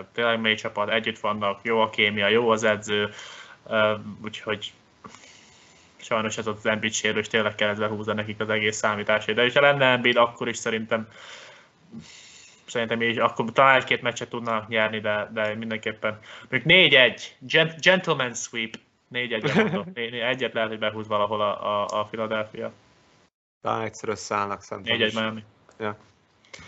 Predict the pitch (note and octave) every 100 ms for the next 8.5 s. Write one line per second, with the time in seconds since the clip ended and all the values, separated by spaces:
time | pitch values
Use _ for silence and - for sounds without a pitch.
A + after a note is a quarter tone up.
0 | - - - - C3 A2 C#3 D3 D#3 -
1 | D3+ D3+ D3 C#3+ D3 C3 C3 G#2 - G2
2 | G#2+ - A2 B2+ - D#3+ E3+ - _ _
3 | A2 G2+ G#2 G#2 G2+ G2+ G2 G2 G2 G2
4 | G2 F#2+ _ _ _ G2 G2 F#2+ G#2 F#2+
5 | F#2+ - G2+ G2 F#2+ G2 G2 F#2+ F#2+ G#2+
6 | G#2+ G2+ G2 G2 F#2+ - G#2 G2+ F#2+ -
7 | _ F#2 F#2+ G#2+ G#2+ D3 C3 C#3 - -
8 | _ A#2 C3 D#3 D3